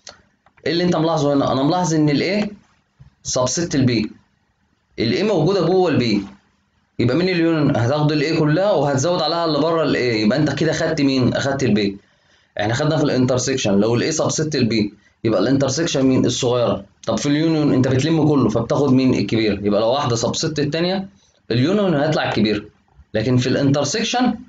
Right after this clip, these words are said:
كنت كان ايه اللي بيحصل؟ لو ايه سبست البي يبقى الاي انترسكت بي كان طلع مين؟ الاي هي الصغيره. في الانترسكشن بيطلع مين؟ بتاخد المشترك،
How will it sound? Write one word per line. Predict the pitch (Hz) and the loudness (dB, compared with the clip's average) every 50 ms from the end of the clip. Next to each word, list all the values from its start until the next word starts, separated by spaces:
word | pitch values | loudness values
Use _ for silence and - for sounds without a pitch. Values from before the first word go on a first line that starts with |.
| - - - _ _ - - - _ | -18 -20 -20 _ _ -20 -20 -10 _
كنت | 135 123 127 - | -6 -4 -2 -2
كان | - - 170 160 156 | -2 -2 -2 -2 -2
ايه | 170 196 | -2 -2
اللي | 196 185 | -2 -2
بيحصل؟ | 170 170 - - - 165 143 151 143 - - - - | -2 -2 -4 -4 -4 -2 -2 -4 -4 -6 -12 -10 -6
لو | 92 110 120 117 | -2 0 2 2
ايه | 151 170 | 2 0
سبست | 180 170 127 - 175 165 156 160 | -2 -2 -2 -2 -2 -2 -2 0
البي | 147 135 127 135 120 104 107 - - - _ _ _ _ _ - | 2 2 2 2 2 0 -2 -4 -8 -16 _ _ _ _ _ -6
يبقى | - 120 - - 101 117 | -2 0 0 0 0 0
الاي | 123 - - 143 147 135 113 104 - - - _ _ - - - - - _ _ _ _ _ _ _ - - - _ _ _ _ _ _ _ - | 0 0 0 0 0 0 0 -2 -2 -6 -10 _ _ -18 -16 -16 -16 -18 _ _ _ _ _ _ _ -20 -20 -20 _ _ _ _ _ _ _ -6
انترسكت | 104 107 - 123 117 117 - - 143 - - - - - - - - - _ _ _ _ _ _ _ _ _ _ _ _ _ _ _ _ - - - _ _ _ _ _ _ _ _ _ | -4 -4 -2 -2 -4 -2 -2 -4 -4 -4 -4 -6 -10 -14 -12 -12 -14 -14 _ _ _ _ _ _ _ _ _ _ _ _ _ _ _ _ -20 -20 -20 _ _ _ _ _ _ _ _ _
بي | - 98 107 127 151 185 202 196 196 196 - - _ _ _ _ - - _ _ _ _ _ _ _ _ _ _ _ _ _ _ _ _ _ _ _ _ _ _ _ _ _ - | -10 -6 -4 -2 0 0 0 0 -2 -4 -8 -16 _ _ _ _ -16 -16 _ _ _ _ _ _ _ _ _ _ _ _ _ _ _ _ _ _ _ _ _ _ _ _ _ -4
كان | 113 117 123 | -2 0 0
طلع | 143 151 147 139 | 0 0 0 0
مين؟ | 139 143 143 135 120 - - - - - - | 0 0 2 0 0 0 -2 -8 -8 -4 -2
الاي | - - 87 151 165 | 0 0 0 0 0
هي | 165 160 165 165 | 0 0 0 -2
الصغيره. | 151 - - 131 123 135 139 127 113 104 101 - - - _ _ _ | -2 -2 -2 -2 0 0 0 0 0 -2 -2 -6 -10 -20 _ _ _
في | - 117 | -2 -2
الانترسكشن | 98 113 127 123 135 135 - - 175 175 - 170 156 151 | 0 2 2 2 2 0 -2 -2 -4 -2 -2 0 0 0
بيطلع | 160 151 165 147 151 | 0 0 0 0 0
مين؟ | 151 143 | 2 2
بتاخد | 151 160 156 151 160 | 2 2 2 2 2
المشترك، | 156 147 135 - - 135 117 107 - | 2 2 0 0 0 0 -2 -2 -4